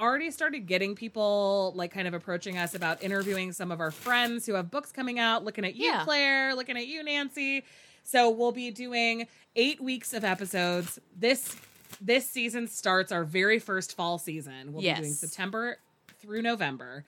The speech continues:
Speaker 2: Yes.
Speaker 1: Um, then we'll be doing February through March,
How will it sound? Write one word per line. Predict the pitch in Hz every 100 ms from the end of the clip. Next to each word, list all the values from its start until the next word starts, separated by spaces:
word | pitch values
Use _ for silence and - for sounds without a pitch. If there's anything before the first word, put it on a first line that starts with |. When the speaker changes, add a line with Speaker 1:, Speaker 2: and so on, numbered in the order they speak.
| _ _
Speaker 2:
Yes. | 160 120 - -
Speaker 1:
Um, | 196 190 170 175
then | 185 311 240 214
we'll | 208 220
be | 214
doing | 208 190 175 - _ -
February | 220 226 233 226 226
through | 294 277
March, | 214 180 208 - - -